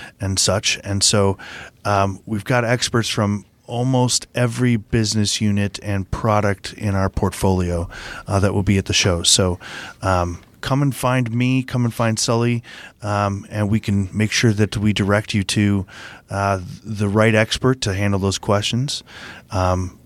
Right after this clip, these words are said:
V I P meetings, make sure you bring your questions, uh, you know, loaded, locked and loaded, so that, uh,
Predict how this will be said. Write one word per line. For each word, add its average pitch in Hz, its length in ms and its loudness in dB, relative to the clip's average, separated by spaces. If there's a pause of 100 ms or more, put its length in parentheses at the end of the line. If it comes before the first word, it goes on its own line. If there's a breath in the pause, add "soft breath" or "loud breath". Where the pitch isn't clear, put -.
(180)
V 110 360 -2
I 110 80 2
P 113 240 -2
meetings, 113 340 2
make 110 160 2
sure - 180 0
you 110 140 4
bring 113 220 2
your 104 100 0
questions, 117 640 0
uh, - 280 -14
you 107 160 -8
know, 92 120 -6
loaded, 113 520 0
locked 113 220 -2
and 110 100 2
loaded, 123 300 2
so - 140 0
that, 104 320 -2
uh, 95 180 0